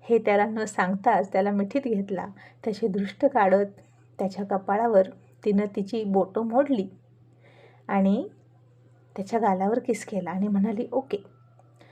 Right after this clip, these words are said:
आणि आता काय, इकडे येऊन स्वतःचे लाड करून घेत होता. तन्वी चिडली,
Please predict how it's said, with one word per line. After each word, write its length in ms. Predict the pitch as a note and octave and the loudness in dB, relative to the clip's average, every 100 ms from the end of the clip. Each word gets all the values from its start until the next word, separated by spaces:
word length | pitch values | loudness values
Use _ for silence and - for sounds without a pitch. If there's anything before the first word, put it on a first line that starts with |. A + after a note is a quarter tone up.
| _ _ - | _ _ -10
आणि 260 | G#3 G#3 G#3+ | -4 -4 0
आता 260 | G#3 G3+ G#3+ | 0 0 0
काय, 280 | A3 G#3+ | 0 0
इकडे 320 | G#3+ G#3 A3 G#3+ | 0 0 2 4
येऊन 320 | A3 G#3+ G#3+ | 4 2 -2
स्वतःचे 460 | G#3+ G#3 G#3 A3+ | -6 -6 -2 2
लाड 180 | G#3 F#3+ | 2 2
करून 280 | A3+ G#3+ A#3 | 0 -2 -2
घेत 200 | G#3+ A#3 | -2 0
होता. 220 | A3+ G#3+ A3 _ _ _ _ _ - | 0 -2 -8 _ _ _ _ _ -4
तन्वी 240 | G3+ G3+ G3+ | 2 2 2
चिडली, 480 | A3+ A#3 B3+ A3 | 0 0 0 -2